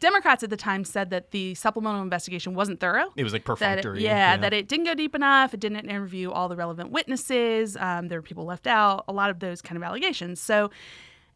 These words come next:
Speaker 1: as is, um, expected these days when something like this happens and there's a lot of,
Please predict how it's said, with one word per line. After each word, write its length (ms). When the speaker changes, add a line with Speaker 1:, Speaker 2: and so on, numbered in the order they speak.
Speaker 1:
as 260
is, 480
um, 360
expected 580
these 200
days 340
when 160
something 340
like 140
this 140
happens 640
and 160
there's 160
a 40
lot 200
of, 260